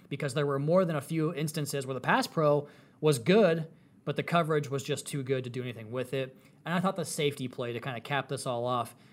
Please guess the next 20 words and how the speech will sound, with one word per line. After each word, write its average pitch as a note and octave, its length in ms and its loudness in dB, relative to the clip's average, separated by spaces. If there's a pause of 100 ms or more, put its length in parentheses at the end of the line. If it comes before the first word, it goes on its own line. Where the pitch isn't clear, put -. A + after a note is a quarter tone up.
(140)
it's - 120 -12
hard G3+ 220 4
to G#3 80 4
quantify D#3 540 0
these C3+ 180 -4
guys C3 320 -2
when C3 80 -8
you B2 80 -4
don't C3+ 220 -2
have B2 240 -4
ball C3+ 200 2
production B2 520 -8
because A#2 280 -6
they're B2 120 -6
just C#3 240 -6
running B2+ 240 -2
around B2 240 -4
out A#2+ 80 -6
there C3 160 -2
and, A2+ 100 -4